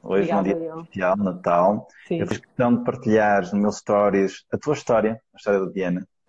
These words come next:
Speaker 2: Ok, obrigada.
Speaker 1: Hum, quando eu estava lá na, na box, o Tiago, o Garrido, ele fez-me questão, estávamos a conversar, e ele disse, "Olha, tu já viste o vídeo da Diana?" E eu,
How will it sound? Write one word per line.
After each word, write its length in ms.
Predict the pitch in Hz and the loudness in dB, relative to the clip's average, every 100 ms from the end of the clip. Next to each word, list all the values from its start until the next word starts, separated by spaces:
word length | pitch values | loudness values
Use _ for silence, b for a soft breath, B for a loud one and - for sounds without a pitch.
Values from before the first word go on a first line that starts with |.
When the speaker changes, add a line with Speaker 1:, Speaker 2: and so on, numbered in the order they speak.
| _ _ _ 156 | _ _ _ -16
Speaker 2:
Ok, 240 | 156 95 156 156 160 | -8 -8 -8 -12 -10
obrigada. 500 | 160 160 160 160 - - - 117 | -8 -8 -6 -8 -10 -14 -6 0
Speaker 1:
Hum, 600 | 117 117 117 117 117 - | 2 4 4 4 2 0
quando 300 | 120 120 120 | 0 4 4
eu 40 | 117 | 4
estava 260 | 117 104 104 | 2 2 2
lá 180 | 104 | 4
na, 440 | 101 101 95 95 95 | 2 2 0 0 0
na 160 | 95 | 0
box, 520 | 87 90 90 - - 92 | 2 2 0 -4 -12 -12
o 60 | |
Tiago, 500 | - 95 87 87 90 90 90 | -4 0 0 0 -2 -6 -6
o 80 | - | -8
Garrido, 440 | 101 92 104 90 87 | -8 -4 -4 -4 -8
ele 120 | 98 | -6
fez-me 220 | 110 95 | -4 -6
questão, 520 | 90 - - 95 101 - B _ | -8 -8 -2 0 -2 -6 B _
estávamos 240 | 101 101 | -4 -2
a 40 | 110 | -2
conversar, 420 | 104 - 131 143 - - _ _ _ _ | -2 0 0 0 -6 -18 _ _ _ _
e 80 | 123 | 2
ele 100 | 123 | 2
disse, 140 | 123 | 2
"Olha, 100 | 156 | -2
tu 100 | - | 0
já 80 | 220 | -2
viste 180 | - 135 | 2 0
o 60 | |
vídeo 220 | 107 107 98 | 2 2 2
da 80 | 95 | 0
Diana?" 380 | - 90 87 85 | -2 -2 -2 -2
E 60 | |
eu, 100 | 85 | -8